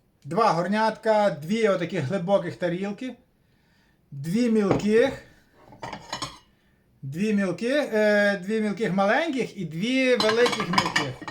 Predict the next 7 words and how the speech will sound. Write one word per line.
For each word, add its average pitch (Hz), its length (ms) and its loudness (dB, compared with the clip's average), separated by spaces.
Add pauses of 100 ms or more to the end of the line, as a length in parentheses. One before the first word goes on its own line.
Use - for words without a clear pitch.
(760)
Дуже 226 220 -2
гарний 190 360 2
комплект. 175 400 -4 (2750)
Е, 175 200 0
ще 202 140 -10
одне 170 240 -4
горнятко. 220 500 -8